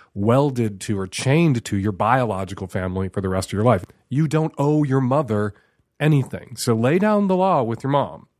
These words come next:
I think maybe she deserves that. You saying, the judgment ends, the recrimination ends, the bullshit ends,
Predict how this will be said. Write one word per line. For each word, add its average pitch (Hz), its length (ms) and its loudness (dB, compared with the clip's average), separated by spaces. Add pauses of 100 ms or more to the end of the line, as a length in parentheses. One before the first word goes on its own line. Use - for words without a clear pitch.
(360)
I 113 60 -6
think 156 340 0 (840)
maybe 139 300 6
she 131 140 -2
deserves 113 400 0
that. - 320 -10 (200)
You 104 180 -4
saying, 107 460 2 (380)
the 107 80 -4
judgment 135 480 2
ends, 123 400 2
the 95 140 -14
recrimination 139 680 2
ends, 113 360 2 (380)
the 107 80 -2
bullshit 123 500 2
ends, 110 540 0